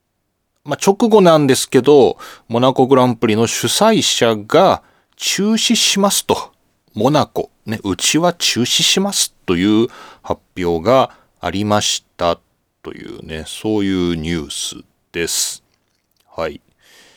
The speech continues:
えー、世界的なこの危機の重大性について慎重に検討した結果、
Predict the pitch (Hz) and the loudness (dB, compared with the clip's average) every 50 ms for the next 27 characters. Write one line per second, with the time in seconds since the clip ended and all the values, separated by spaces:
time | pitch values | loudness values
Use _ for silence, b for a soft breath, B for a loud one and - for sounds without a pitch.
0 | b b b b b b b b b b b b b _ _ _ - 120 123 123 | b b b b b b b b b b b b b _ _ _ -2 2 4 6
1 | 120 120 117 117 113 110 107 104 104 101 98 95 95 92 90 90 87 87 85 85 | 6 6 8 8 8 6 6 6 6 6 4 4 6 6 4 4 4 4 2 2
2 | 85 82 80 78 78 78 78 76 76 76 76 76 - - 120 - - _ - - | 2 0 0 -2 -2 -2 -4 -4 -6 -8 -10 -12 -14 -16 -18 -20 -20 _ -18 -14
3 | - - - - 113 - 170 165 165 151 - 151 - 147 139 139 127 - - 135 | -12 -6 -4 -4 0 2 4 4 4 4 2 2 2 4 2 2 2 2 2 2
4 | 135 131 123 - - - - 165 - - 143 127 107 95 90 82 80 85 98 120 | 4 2 2 0 -4 -6 -4 -4 -2 0 0 2 2 0 -2 -2 -4 -2 -2 0
5 | 147 143 147 139 139 131 - - 135 127 127 120 - - - - 131 120 110 - | 0 2 2 0 0 0 0 0 0 0 0 -2 -4 -4 -2 -2 -2 -2 -4 -6
6 | - 82 - - - - - 135 170 180 175 - - 180 180 175 170 160 156 143 | -6 -4 -4 -2 -2 -2 -2 -2 -2 -4 -4 -2 0 0 2 2 2 0 -2 -4
7 | - - 139 143 151 - - - 131 131 - - - 120 110 - - 104 - _ | -4 -4 -4 -4 -6 -6 -2 0 2 2 0 0 -4 -4 -2 -2 -2 -2 -2 _
8 | _ - - 95 90 82 - | _ -4 0 0 0 0 -2